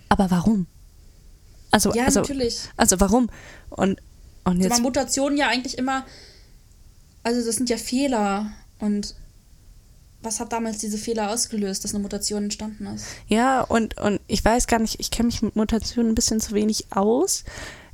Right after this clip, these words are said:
Speaker 1: Ich meine irgendwann mal, das ist schon ewig her,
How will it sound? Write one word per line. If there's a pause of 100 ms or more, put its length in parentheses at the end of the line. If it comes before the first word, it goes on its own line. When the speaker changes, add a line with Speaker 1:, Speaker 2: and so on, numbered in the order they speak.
(120)
Speaker 1:
Ich (300)
meine
irgendwann
mal,
das
ist
schon
ewig
her,